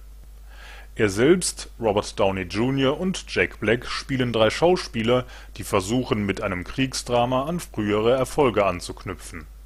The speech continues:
Doch während der Vorbereitungen geht der Produktionsfirma das Geld aus.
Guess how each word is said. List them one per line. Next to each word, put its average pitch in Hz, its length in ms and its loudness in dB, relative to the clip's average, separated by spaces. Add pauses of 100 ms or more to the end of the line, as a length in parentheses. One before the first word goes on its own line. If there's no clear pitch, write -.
(840)
Doch 110 180 0
während 170 280 2
der 104 80 4
Vorbereitungen 135 880 4
geht 143 280 -4
der 170 60 0
Produktionsfirma 113 1040 -2
das 139 200 -2
Geld 98 260 6
aus. 78 500 -8